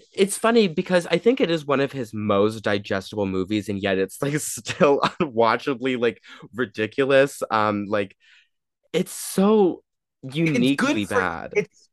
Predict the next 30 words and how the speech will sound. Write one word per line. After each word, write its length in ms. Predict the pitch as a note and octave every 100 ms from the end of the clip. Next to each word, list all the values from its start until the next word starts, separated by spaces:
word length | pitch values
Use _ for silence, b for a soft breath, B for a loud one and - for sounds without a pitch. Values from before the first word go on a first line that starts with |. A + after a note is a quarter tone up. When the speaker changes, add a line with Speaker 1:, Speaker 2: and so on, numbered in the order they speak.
| -
Speaker 2:
good 340 | A3 C#4 E4
for, 600 | - F#3+ F#3+ F#3 F3 - _ _ _ _ -
I'm 200 | F3+ F#3
so 320 | - G3+ G#3
glad 340 | F3 D3+ D#3+
that 80 | D#3
I 80 | C3+
saw 260 | B2+ C#3+ C#3+
this 140 | C#3+
when 80 | D3
I 20 |
was 160 | B2 B2
a 40 |
kid, 440 | - - G#3 E3 B2
'cause 160 | C#3+
it, 220 | D3+ C#3 - _ _ _ _
it 220 | - G#3 F#3
is 280 | F3 E3+ D3
a, 140 | D3 C#3 -
it's 300 | D3+ D#3+ -
a, 120 | E3 D#3+ C#3
it, 220 | D3 - -
it 200 | C#3 C3
reads 600 | A2+ C3+ D3 D3+ C3+ - -
as 420 | A2+ A2+ A2+ -
a 100 | A#2
kid 280 | - D3+ G#2+
movie. 340 | F2+ D#2+ A#1+ -
I 80 | D#3+
mean, 320 | E3+ E3+